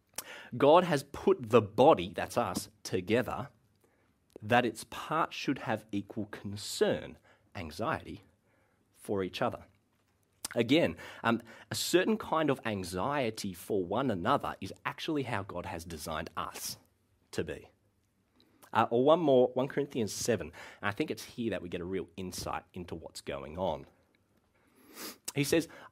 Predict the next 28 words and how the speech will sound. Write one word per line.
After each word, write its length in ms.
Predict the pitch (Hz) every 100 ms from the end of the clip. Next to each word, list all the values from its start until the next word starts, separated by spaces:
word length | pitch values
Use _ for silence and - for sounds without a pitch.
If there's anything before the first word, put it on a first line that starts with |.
| 143
"I 80 |
would 180 | 147 139
like 400 | 139 170 240 -
you 80 | 208
to 100 | 196
be 120 | 185
free 540 | 165 - - 185 98 95
from 240 | - 104
concern." 580 | 104 110 - 139 90 - - _ _ -
Anxiety 440 | 80 - 67 80
again, 300 | 82 98 76
same 220 | - 110
word. 200 | 123 98 - _ _ _ _ _ - -
"An 160 | 113 117
unmarried 500 | 139 190 180 147 117
man 420 | 78 73 101 170 - -
is 160 | 110
concerned 840 | - 98 - - 196 180 87 87 117
about 280 | 101 90 90
the 80 | 95
Lord's 300 | 117 170 151
affairs, 420 | - 82 78 - - - - _
how 160 | 117 110
he 120 | 131
can 140 | 120
please 300 | - 101 92
the 100 | -
Lord. 480 | 101 151 135 76 -